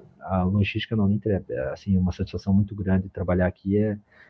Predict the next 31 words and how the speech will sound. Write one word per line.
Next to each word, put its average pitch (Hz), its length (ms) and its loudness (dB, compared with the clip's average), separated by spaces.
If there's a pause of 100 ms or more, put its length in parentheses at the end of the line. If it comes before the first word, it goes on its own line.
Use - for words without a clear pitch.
(160)
é 92 80 -2
o 95 40 2
reconhecimento 95 680 0
que - 80 -6
a 92 40 2
gente 92 120 -4
vê 92 100 2
das 90 160 0
outras 85 340 -2
áreas, 90 400 2
né? 85 240 0
A 82 40 2
gente, 82 340 -4 (380)
o 90 100 4
feedback 95 540 -2
que - 80 -4
a 92 40 0
gente 95 200 -2
recebe 90 760 0 (840)
e 92 120 -2
normalmente 98 840 0
positivos, 101 560 2
claro, 101 280 0
a 85 40 0
gente - 160 -12
tem 101 220 2
problemas 95 480 0
como 85 220 -6
todos 92 280 2
os - 80 -4
setores, 92 680 -2